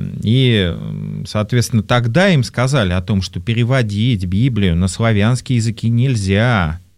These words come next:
Ни в коем случае нельзя. Она должна существовать только на греческом, на латыни и, собственно, как бы вот, э, там, может, на ге-,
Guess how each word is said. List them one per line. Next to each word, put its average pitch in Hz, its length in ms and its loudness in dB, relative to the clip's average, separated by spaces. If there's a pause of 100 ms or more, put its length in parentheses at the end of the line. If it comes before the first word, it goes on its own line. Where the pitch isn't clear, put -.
(540)
Ни 117 180 4
в - 60 -6
коем 139 220 0
случае 139 360 0
нельзя. 127 460 2
Она 101 180 2
должна 139 320 2
существовать 143 320 -2
только 127 180 -6
на 127 100 2
греческом, 123 760 0
на 120 120 2
латыни 123 800 2
и, 110 440 -2
собственно, 117 420 -4
как 113 240 -2
бы 117 120 0
вот, 113 280 -2
э, 107 100 0 (460)
там, 98 720 2
может, 110 240 0
на 117 60 0
ге-, 107 200 -2